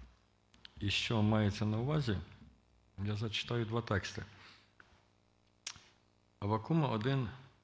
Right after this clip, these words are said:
тринадцять. «Чистим очам твоїх не властиво дивитися на злочини, і дивитися на утиск ти не можеш. Для чого ж ти дивишся на злодіїв і мовчиш,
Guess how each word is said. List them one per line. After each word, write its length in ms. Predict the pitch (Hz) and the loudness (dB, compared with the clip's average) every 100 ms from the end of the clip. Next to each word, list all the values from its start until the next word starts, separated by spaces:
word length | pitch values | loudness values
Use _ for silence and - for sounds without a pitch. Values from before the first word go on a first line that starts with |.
| _ _ _ _ _ _ | _ _ _ _ _ _
тринадцять. 760 | - 120 120 92 78 - - - - - _ _ _ _ _ _ _ _ _ | -8 -2 0 0 -2 -8 -14 -20 -20 -20 _ _ _ _ _ _ _ _ _
«Чистим 400 | 156 151 - - | -2 0 0 0
очам 380 | 127 - 180 180 | -2 2 2 2
твоїх 400 | - 113 98 107 | 2 0 0 -2
не 100 | 113 | -2
властиво 520 | 117 127 131 170 151 113 | -2 -2 -2 -4 -2 -2
дивитися 480 | 117 135 123 - | 0 -2 -2 -2
на 120 | 123 120 | -2 0
злочини, 460 | 127 110 95 87 - - - _ _ | 0 0 -2 -4 -4 -14 -20 _ _
і 80 | 101 | -4
дивитися 500 | 101 120 131 123 123 | 0 0 0 0 2
на 140 | 113 131 | 2 2
утиск 540 | 139 - 90 - - - | -2 -2 -6 -6 -14 -14
ти 140 | - 107 | -4 0
не 280 | 107 101 - - - | 2 0 -4 -8 0
можеш. 520 | 107 95 - - - - _ _ _ _ _ - - - - - - | 4 4 0 -8 -14 -20 _ _ _ _ _ -20 -20 -16 -16 -16 -6
Для 180 | 110 135 | -2 0
чого 320 | - 180 151 | 4 4 4
ж 140 | - | 2
ти 80 | 139 | 0
дивишся 480 | 123 139 117 98 110 | 4 4 4 2 2
на 160 | 110 104 | 2 2
злодіїв 680 | 113 117 160 151 104 - | 0 0 2 2 2 0
і 40 | 113 | 0
мовчиш, 680 | 120 107 - 107 92 - | 2 0 0 0 0 -4